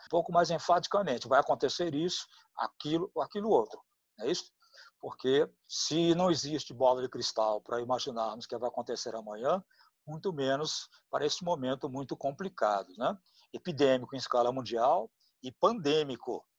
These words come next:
em escala de Brasil. Aqui a epidemia virou pandemia. Aqui A epidemia virou pandemia.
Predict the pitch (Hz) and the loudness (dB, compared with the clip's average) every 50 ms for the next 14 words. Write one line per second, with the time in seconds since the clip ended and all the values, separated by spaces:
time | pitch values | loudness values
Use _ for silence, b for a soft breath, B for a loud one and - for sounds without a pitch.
0 | _ _ _ - 143 147 139 - - - 117 120 117 123 123 151 151 180 196 208 | _ _ _ -14 -12 -8 -8 -8 -4 -2 0 0 0 0 -2 -4 -4 0 0 0
1 | 180 - 123 113 98 80 - _ _ _ _ _ _ _ _ _ - 127 127 123 | 0 0 -2 -4 -6 -8 -10 _ _ _ _ _ _ _ _ _ -6 -4 -4 -4
2 | - - 131 135 131 127 - 143 123 156 175 165 135 131 135 131 127 139 147 147 | -2 0 4 4 4 4 2 -2 -2 -2 -2 -2 -2 0 2 2 2 4 4 4
3 | 147 - 175 160 165 202 202 185 156 123 104 - b b b b b b b 120 | 4 4 0 0 0 0 -2 -4 -6 -14 -16 -16 b b b b b b b -10
4 | - - 160 180 196 - - b b b b - 127 139 139 - 175 156 156 147 | -8 -6 -4 -2 -2 -4 -4 b b b b 0 2 2 2 0 -2 -2 -2 -2
5 | 143 151 185 180 139 151 143 147 175 170 - _ _ - 202 220 220 202 208 180 | 0 0 -2 -2 0 0 0 2 2 0 -2 _ _ 2 2 2 4 2 2 2
6 | 131 117 101 87 82 | 2 -2 -6 -8 -8